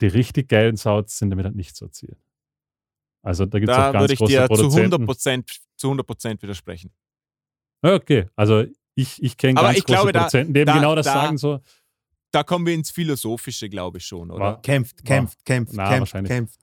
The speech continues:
Speaker 1: Aber
Speaker 3: kämpft.
Speaker 1: ich sag nur so, so, ich weiß, dass zum Beispiel die großen deutschen Produzenten eben sagen so, „Es geht mit I Rs auch, aber wir machen das mit Gitarren, weil es klingt einfach nochmal dieses Alter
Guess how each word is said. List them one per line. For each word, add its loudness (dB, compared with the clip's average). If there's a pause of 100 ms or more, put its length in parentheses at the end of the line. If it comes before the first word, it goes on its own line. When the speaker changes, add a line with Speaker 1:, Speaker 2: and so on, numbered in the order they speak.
Speaker 1:
Aber 0
Speaker 3:
kämpft. 0
Speaker 1:
ich 2
sag 2
nur 0
so, -4
so, -6 (300)
ich -12
weiß, -2
dass -6
zum -8
Beispiel -10
die -10
großen -6
deutschen -8
Produzenten -10
eben -8
sagen -8
so, -8 (480)
„Es -10
geht -2
mit -2
I 0
Rs -2
auch, -2 (200)
aber -4 (320)
wir -4
machen -6
das -8
mit -10
Gitarren, -6
weil -4
es -8
klingt -8
einfach -8
nochmal -4
dieses -10
Alter -6